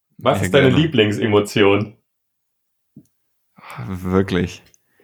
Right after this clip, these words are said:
Speaker 1: Mhm.
Speaker 2: Meine, meine, <laughs> ähm,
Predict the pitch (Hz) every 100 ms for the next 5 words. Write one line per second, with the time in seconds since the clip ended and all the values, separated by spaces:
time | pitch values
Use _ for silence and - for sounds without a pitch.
0 | - - 196 202 202 143 123 113 127 -
1 | - - - - - 127 - - _ _
2 | _ _ _ _ _ _ 247 370 381 392
3 | - - - - - - - - - _
4 | _ _ _ _ _ - - 98 95 95
5 | 92 92 90 90